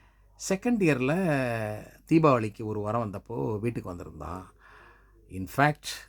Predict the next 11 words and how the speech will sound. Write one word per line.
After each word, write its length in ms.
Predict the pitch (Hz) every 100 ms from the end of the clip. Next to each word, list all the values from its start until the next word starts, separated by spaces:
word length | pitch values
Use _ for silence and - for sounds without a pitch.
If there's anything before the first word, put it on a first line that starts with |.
| 82
தீபாவளி 360 | 104 117 117
அன்னைக்கு 520 | 107 101 - 160 147 117
சினிமா 300 | 120 120 117
போறதா 340 | 101 95 90
இருந்தோம். 420 | 85 82 92 107 - _ -
வந்து 520 | 110 156 208 180 156
பேசிக்கிட்டே 480 | - 151 170 143 160
இருந்தான். 540 | 208 139 107 120 196 - _ _ _ _ _ - _ _ _ _
திடீர்னு 840 | - 262 277 269 262 190 147 127 -
கிளம்பி 260 | 196 240
போயிட்டான். 500 | 170 135 110 113 127